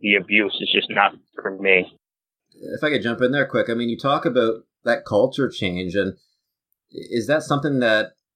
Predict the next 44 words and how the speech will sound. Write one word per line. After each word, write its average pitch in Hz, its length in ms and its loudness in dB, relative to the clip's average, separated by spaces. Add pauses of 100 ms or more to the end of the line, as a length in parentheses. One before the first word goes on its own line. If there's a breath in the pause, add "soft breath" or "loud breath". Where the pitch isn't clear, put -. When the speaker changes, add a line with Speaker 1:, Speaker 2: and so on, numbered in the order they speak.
(120)
Speaker 2:
you 120 120 -6
know, 107 120 -4
is 113 120 -2
that 139 180 -2
just 127 160 -8
from, 117 380 0
from, 107 440 -2
from 107 160 -4
players 120 460 2
now? 127 220 2
Is 104 120 2
it, 107 120 -2
is 104 160 -4
it 110 100 0
a, 95 180 -4
is 110 160 -4
it 104 120 0
a 98 40 2
win, 117 460 -2
win 123 220 0
at 110 80 -2
all 110 200 4
cost 110 320 2
mentality 104 640 0
for - 140 -6
the 95 100 -6
players 107 380 0
and 92 160 -6
coaches? 104 400 0
I 120 140 6
mean 90 100 0
Speaker 1:
Absolutely. 107 480 -4
Like, 104 140 2
I, 120 200 4
I'll 120 120 4
tell 131 160 4
you, 120 280 4
I'll 117 120 6
tell 135 160 4
you 123 100 4
a - 100 -2
funny 123 220 -2
personal 113 400 2
story. 101 460 4